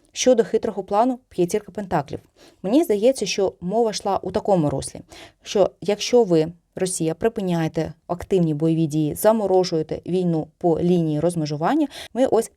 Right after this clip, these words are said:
перестаємо постачати Україні зброю. Якщо ви не погоджуєтесь на цей план, ось тоді ми вже цю зброю будемо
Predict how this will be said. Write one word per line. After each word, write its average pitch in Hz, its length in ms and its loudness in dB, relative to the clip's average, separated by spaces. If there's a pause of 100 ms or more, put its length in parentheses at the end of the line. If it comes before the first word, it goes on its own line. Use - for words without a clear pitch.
перестаємо 226 640 0
постачати 190 640 -6
Україні 165 480 -4
зброю. 175 400 -2 (420)
Якщо 254 320 4
ви 190 100 0
не 202 180 0
погоджуєтесь 202 800 0
на 165 160 -2
цей 165 200 -2
план, 151 260 0 (400)
ось 226 220 6
тоді 233 380 -2
ми 190 380 -2
вже 208 360 0
цю 185 160 0
зброю 214 540 0
будемо 202 480 0